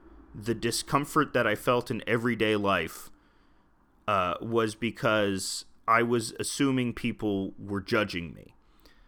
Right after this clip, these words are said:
Uh, I was assuming people were taking an eye of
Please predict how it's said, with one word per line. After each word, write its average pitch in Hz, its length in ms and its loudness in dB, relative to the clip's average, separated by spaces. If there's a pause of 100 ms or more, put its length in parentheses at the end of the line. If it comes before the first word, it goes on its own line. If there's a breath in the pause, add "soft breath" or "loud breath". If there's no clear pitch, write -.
(480 soft breath)
Uh, 95 40 0
I 85 360 0
was 107 200 0
assuming 110 400 0
people 117 360 0
were 104 200 2
taking 98 580 -2
an 90 220 -4
eye 98 420 2
of 85 460 -6